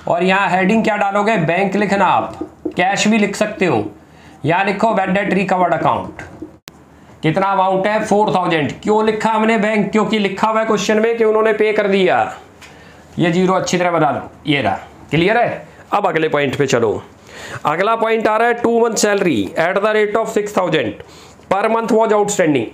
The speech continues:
it is the expenses, Liability increase हो रही है।" यहाँ लिखो Outstanding salary,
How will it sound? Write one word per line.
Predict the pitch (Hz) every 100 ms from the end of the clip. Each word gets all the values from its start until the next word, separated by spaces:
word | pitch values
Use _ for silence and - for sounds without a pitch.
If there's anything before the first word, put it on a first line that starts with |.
| -
it | 185
is | 202
the | 202
expenses, | 196 - 180 156 107 95
Liability | 143 175 202 233 202
increase | 220 196 214 202
हो | 185
रही | 143
है।" | 110 92 - 180
यहाँ | 185 233
लिखो | 202 - 117 - - - - -
Outstanding | 208 202 196 202 190
salary, | 165 139 107